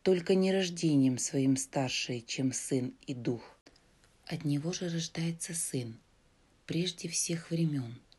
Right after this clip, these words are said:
Дух же Святой исходит вне времени и вне тела.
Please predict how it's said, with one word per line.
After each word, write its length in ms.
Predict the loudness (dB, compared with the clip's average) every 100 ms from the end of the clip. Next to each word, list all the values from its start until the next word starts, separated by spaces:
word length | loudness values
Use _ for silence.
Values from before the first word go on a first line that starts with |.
| _ _ _ _ _ _ -16
Дух 320 | -4 -4 -2
же 100 | -6
Святой 640 | -6 -8 -10 -10 -12 -12 -16 _ _ _ _ -8
исходит 560 | -6 -4 -2 0 0
вне 160 | 0 0
времени 680 | 0 0 2 2 0 -6 -14 _ _ _
и 80 | -6
вне 300 | 0 2 2
тела. 580 | 0 -6 -8 -8 -10